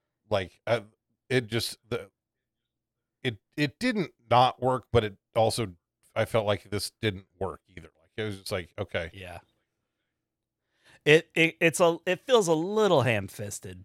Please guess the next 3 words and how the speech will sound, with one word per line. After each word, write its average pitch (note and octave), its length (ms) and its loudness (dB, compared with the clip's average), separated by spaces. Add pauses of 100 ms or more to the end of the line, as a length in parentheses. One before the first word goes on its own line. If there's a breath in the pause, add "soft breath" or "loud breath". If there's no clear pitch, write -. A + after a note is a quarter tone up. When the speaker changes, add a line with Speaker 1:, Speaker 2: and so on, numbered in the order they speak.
(120)
Speaker 2:
but, A#2 520 -4 (1400)
you A2+ 120 -10
know, E2+ 320 -12